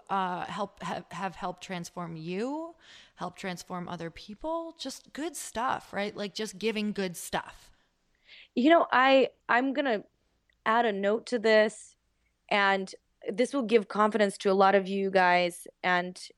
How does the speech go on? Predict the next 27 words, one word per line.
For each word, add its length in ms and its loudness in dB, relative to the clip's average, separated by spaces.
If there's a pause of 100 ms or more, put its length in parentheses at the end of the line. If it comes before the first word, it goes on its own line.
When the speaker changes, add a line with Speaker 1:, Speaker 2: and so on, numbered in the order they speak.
Speaker 2:
even 280 0
you, 240 2
Lori. 520 4 (460)
We're 360 6
all 280 2
on 80 2
a 80 0
journey. 640 -2 (280)
Speaker 1:
Mm-hmm. 560 -16 (180)
Speaker 2:
And 120 6
we 120 10
all 240 8
have 200 4
stuff. 640 2 (720)
And 140 2
if 220 -4
anybody 480 4
on 180 2
a 60 2
podcast, 680 2
in 120 -4
a 80 0
book, 480 4
in 120 0
a 40 2
Facebook 500 2
Live, 340 6